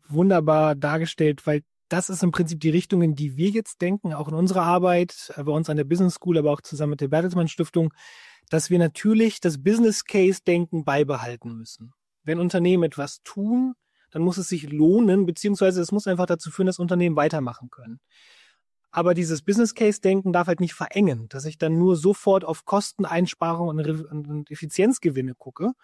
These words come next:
Und das ist sozusagen unser Plädoyer, schaut doch mal eine Ebene tiefer, was findet ihr denn da? Und da liegen diese vier Fähigkeiten. Und wenn diese vier Fähigkeiten durch die Auseinandersetzung mit Nachhaltigkeitsanliegen entwickelt und trainiert werden,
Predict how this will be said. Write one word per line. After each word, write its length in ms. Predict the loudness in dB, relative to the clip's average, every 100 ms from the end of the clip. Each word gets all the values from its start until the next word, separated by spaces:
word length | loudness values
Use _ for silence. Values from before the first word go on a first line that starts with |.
| -20 -20 -20 -8
Und 100 | -2
das 140 | -2
ist 280 | -2 -8 -12
sozusagen 360 | -12 -4 -2 0
unser 240 | 2 2
Plädoyer, 600 | 2 0 2 2 2 0 0 _ _ _
schaut 460 | -14 -4 2 2 2
doch 100 | 2
mal 120 | 2
eine 180 | 2 0
Ebene 360 | 0 0 -2 -4 -14
tiefer, 580 | -4 -2 0 -4 -8 -6
was 160 | -6 -2
findet 360 | 2 4 2
ihr 120 | 0
denn 180 | -2 -2
da? 180 | -2 -4
Und 280 | -2 -4 0
da 100 | 2
liegen 380 | 2 2 2 0
diese 260 | 0 -2
vier 280 | -2 -2 -2
Fähigkeiten. 880 | -2 -4 -4 -8 -16 -18 -18 -20 -20 _ _ _ -6
Und 100 | 0
wenn 140 | 2
diese 220 | 2 2
vier 240 | 0 2 0
Fähigkeiten 960 | 2 0 0 -2 -2 2 2 0 -4 0
durch 300 | 2 2 2
die 120 | 0
Auseinandersetzung 680 | 0 2 2 2 0 -2 -4
mit 100 | -2
Nachhaltigkeitsanliegen 960 | -2 -2 -4 -4 -6 -4 -4 -2 -2
entwickelt 420 | -4 0 0 0 0
und 160 | -4
trainiert 500 | -4 0 2 2 0
werden, 460 | -4 -2 -2 -2